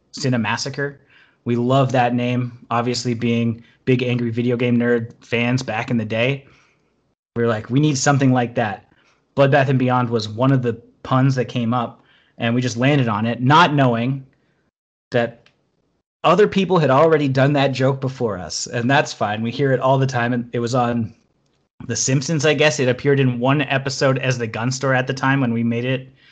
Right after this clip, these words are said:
Gwar had an album or, like, a D V D called Bloodbath and Beyond, and then there was Matt Hazard of, like, a knock, like, a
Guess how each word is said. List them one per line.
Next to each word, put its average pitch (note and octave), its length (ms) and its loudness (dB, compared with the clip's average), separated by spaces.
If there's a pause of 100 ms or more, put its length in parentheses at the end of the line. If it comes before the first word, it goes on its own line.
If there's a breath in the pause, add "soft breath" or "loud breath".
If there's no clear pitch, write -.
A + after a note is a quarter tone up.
(360 soft breath)
Gwar C3+ 440 2
had C#3 260 0
an C3+ 100 0
album C3+ 580 0 (360)
or, C3 380 4
like, A#2+ 180 -4
a A#2 40 -4
D C3 200 0
V B2+ 120 0
D C3 180 2
called C3+ 280 0
Bloodbath C3 340 0
and C3 80 -2
Beyond, C3 480 0 (320 loud breath)
and A#2+ 80 -2
then B2+ 100 2
there B2+ 120 0
was A#2+ 220 -2
Matt C3+ 280 0
Hazard B2 580 0
of, A#2 380 -8
like, A#2+ 160 -4
a A2 60 -6
knock, B2+ 360 0
like, B2+ 180 -2
a A2+ 220 -2